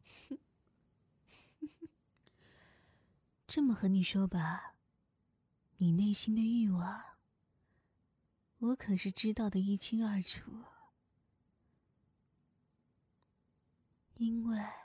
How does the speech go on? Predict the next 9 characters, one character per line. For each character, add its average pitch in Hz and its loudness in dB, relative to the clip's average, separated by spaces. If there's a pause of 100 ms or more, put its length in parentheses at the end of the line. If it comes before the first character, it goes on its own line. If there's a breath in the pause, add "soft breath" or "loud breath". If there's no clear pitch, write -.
(920)
我 254 0
可 - -4
是 247 -2
魅 262 4
魔。 196 2 (1900)
不 311 2
相 302 4
信 339 -2
吗？ 262 -2